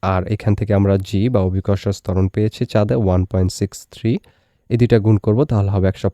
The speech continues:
পঁচানব্বই দশমিক ছয় নিউটন। তাইলে এটার চাঁদে বস্তুর ওজন হবে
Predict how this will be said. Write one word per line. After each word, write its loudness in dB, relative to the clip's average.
পঁচানব্বই 2
দশমিক 0
ছয় 0
নিউটন। 0
তাইলে 2
এটার 0
চাঁদে 0
বস্তুর 0
ওজন 2
হবে 0